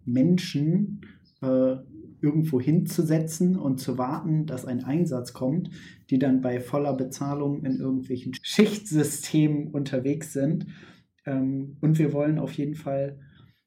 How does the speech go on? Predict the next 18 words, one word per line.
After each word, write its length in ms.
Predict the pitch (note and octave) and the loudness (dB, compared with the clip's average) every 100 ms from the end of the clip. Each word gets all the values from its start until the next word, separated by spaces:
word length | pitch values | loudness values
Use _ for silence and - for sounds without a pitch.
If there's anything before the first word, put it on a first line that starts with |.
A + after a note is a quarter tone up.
| _ | _
das 180 | C#3 C3+ | -2 0
Ehrenamt 520 | D3+ C#3+ D#3 D3+ C#3+ | 2 2 2 2 -2
da 120 | C3+ | -2
auch 220 | C#3 C3 C#3+ | -4 -4 -2
nicht 240 | C3 - | -2 0
so 160 | C3+ B2+ | -2 2
belasten 1000 | C3 B2+ B2+ - - C3+ C3 - - - _ _ _ - | 2 2 -2 -8 -2 0 0 -4 -20 -20 _ _ _ -4
mit 560 | C3 B2 - - - _ _ _ _ | 0 0 -2 -10 -14 _ _ _ _
diesem 300 | C3 B2+ C3+ | -2 2 2
ganzen, 1000 | C3+ C#3+ - C#3 C3+ C3 - - _ _ _ _ _ | 2 0 0 0 2 -2 -6 -18 _ _ _ _ _
ja, 400 | - A2+ A#2+ A#2 - - _ _ _ - - _ _ _ _ _ _ _ | -8 -6 -6 -10 -16 -20 _ _ _ -18 -18 _ _ _ _ _ _ _
Verwaltungsaufwand, 2250 | - C3 C#3+ D#3+ D#3 C3+ B2 - - _ _ _ _ _ _ - C#3+ C#3 - C3+ C3 B2+ | -6 0 4 4 4 4 2 0 -16 _ _ _ _ _ _ -2 0 0 0 4 4 4
der 400 | C#3 B2 A#2+ - | 2 2 0 -6
hinter 640 | - C#3+ D3+ - C3 B2 B2 | -2 4 4 4 0 0 0
so 120 | B2+ | 0
einem 220 | B2 B2+ | 0 0
Ortsverband 720 | C3 C3 - B2 A2+ A2+ A2+ | 0 -2 -4 -6 -2 0 0
steht. 500 | - - A2 G#2+ - | -4 -4 -4 -4 -8